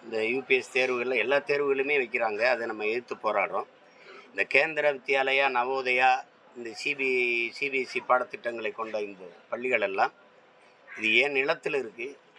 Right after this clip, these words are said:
இங்க இது, இங்க இருந்தா உங்களுக்கு நீர் கொடுக்கப்படுது, மின்சாரம் கொடுக்கப்படுங்கிறத கவனத்துல வச்சு பண்ணணும். இது மத்திய அரசு உதவி பெறும் பள்ளிங்கிறீங்க, மத்திய அரசுக்கு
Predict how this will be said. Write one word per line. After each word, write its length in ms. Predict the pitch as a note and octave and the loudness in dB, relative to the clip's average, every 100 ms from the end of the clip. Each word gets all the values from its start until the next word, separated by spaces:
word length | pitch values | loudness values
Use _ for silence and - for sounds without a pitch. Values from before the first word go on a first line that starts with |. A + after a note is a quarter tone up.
| - - - - - - - G2+ | -20 -20 -20 -20 -20 -20 -14 -4
இங்க 160 | B2+ D3 D3 | -2 2 2
இது, 80 | C#3+ B2+ | 2 -2
இங்க 120 | C#3 C#3+ | 0 0
இருந்தா 220 | D3+ E3 | 2 2
உங்களுக்கு 280 | D3+ C3+ B2 | 2 -2 -2
நீர் 180 | C#3 D3+ | -2 0
கொடுக்கப்படுது, 500 | C3 A#2+ A2+ A2 G#2+ C3+ | 0 -2 -4 -4 -4 -4
மின்சாரம் 420 | A#2 B2+ D3 C3 A2 | -6 -2 0 0 -4
கொடுக்கப்படுங்கிறத 680 | G#2+ G#2 G#2 G2+ G#2 G#2+ B2 | -8 -10 -10 -10 -8 -8 -4
கவனத்துல 360 | A#2 A#2+ G#2+ G2+ | -2 -2 -4 -12
வச்சு 160 | F2+ - | -12 -10
பண்ணணும். 320 | F2 E2 - - _ - - - - - - _ - | -8 -8 -14 -20 _ -20 -20 -20 -20 -20 -20 _ -4
இது 80 | C3+ C3 | -2 4
மத்திய 320 | C3 - F#3+ E3 | 2 4 2 2
அரசு 240 | D3 D3 C3+ B2+ B2 - - _ A#2+ | 0 -4 -4 -4 -10 -20 -20 _ -2
உதவி 180 | C#3 D#3+ D3 | 0 2 0
பெறும் 240 | C3 A#2+ | -2 0
பள்ளிங்கிறீங்க, 600 | B2 B2+ B2+ A#2+ F#2 F2+ A#2+ - - - - G#2 | 0 2 -2 -2 -6 -4 -6 -6 -16 -20 -12 2
மத்திய 320 | D3 - G#3 | 4 6 2
அரசுக்கு 320 | F3+ D3+ E3 | 2 -2 -12